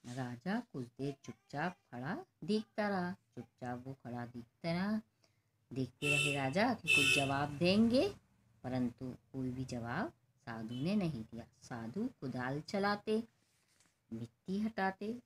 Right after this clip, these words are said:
और हाँफने लगते, है ना, कुदाल चलाते और मिट्टी को हटाते और क्या करते, हाँफने लगते। अब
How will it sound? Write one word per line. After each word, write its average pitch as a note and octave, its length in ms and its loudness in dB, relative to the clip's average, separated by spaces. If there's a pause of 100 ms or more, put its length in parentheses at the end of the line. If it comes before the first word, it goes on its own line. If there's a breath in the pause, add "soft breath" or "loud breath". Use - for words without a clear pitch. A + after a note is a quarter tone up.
(120)
और G#3 140 0
हाँफने A#3 540 0
लगते, A#2+ 320 -8
है - 640 -14
ना, D#4 180 -2 (1400)
कुदाल B2+ 500 -4
चलाते D3+ 600 -2
और C#3 400 -2
मिट्टी C3 380 -4
को C3 140 -4
हटाते C3 680 -2 (520)
और A#2+ 120 -4
क्या B2 180 -6
करते, B2+ 380 -6
हाँफने B2 600 -4
लगते। A#2+ 420 -10 (1900)
अब F#3 340 0